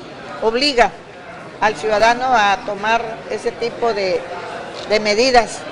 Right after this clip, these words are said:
lamentables, porque no, yo no quisiera que llegáramos aquí a muchas cosas que pasan, por ejemplo, en el Estado de México, donde la gente se hace justicia por su propia mano.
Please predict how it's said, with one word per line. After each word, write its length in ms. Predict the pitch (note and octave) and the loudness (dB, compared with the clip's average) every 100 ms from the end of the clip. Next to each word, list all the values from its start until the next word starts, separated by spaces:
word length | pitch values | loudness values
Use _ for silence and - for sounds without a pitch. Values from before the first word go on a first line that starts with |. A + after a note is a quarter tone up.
| - - - | -12 -12 0
lamentables, 720 | A3 B3 B3 A#3 C4+ C#4+ D#4+ - | 6 6 4 0 4 4 2 -2
porque 400 | A#3+ G3+ G#3+ G3+ E3+ - - | -4 -2 0 0 -2 -10 -2
no, 100 | A3+ A#3 - | -2 -2 0
yo 120 | B3+ | 0
no 120 | D4 | 0
quisiera 320 | C#4 A#3+ C4+ | -6 -2 0
que 140 | C#4 B3+ | 4 6
llegáramos 460 | A3+ A3+ B3+ C4 | 8 8 6 0
aquí 240 | G#3+ - A#3+ | -4 2 8
a 80 | A#3+ | 8
muchas 320 | B3 - B3+ | 6 -4 -4
cosas 200 | B3 B3 | -2 0
que 120 | - | -2
pasan, 400 | - A#3 A#3 A#3+ G#3+ - - - - | 0 -2 2 0 0 -14 -16 -16 -2
por 140 | A3+ G#3+ | 2 4
ejemplo, 280 | A#3 A#3 | 2 2
en 120 | B3+ A3 | 0 2
el 60 | |
Estado 280 | G#3 G3 A3 | -2 4 6
de 120 | A#3 | 6
México, 400 | A3 A3+ A#3+ A#3+ | 4 0 0 2
donde 240 | A3+ G#3 G#3 | 0 2 -2
la 120 | G3 | 0
gente 480 | A3 B3 A#3+ B3+ A#3+ - - - - - - | 0 0 4 6 6 2 -14 -16 -14 -14 0
se 80 | A3+ | 2
hace 240 | A3+ C4 | 4 2
justicia 460 | A#3 G#3 A#3+ A#3+ B3 | -2 -4 -4 0 0
por 160 | A#3+ - | 0 -6
su 80 | |
propia 320 | F#3+ G#3 G#3+ A3+ | -6 -4 -2 -2
mano. 260 | G3 G3 | -2 -4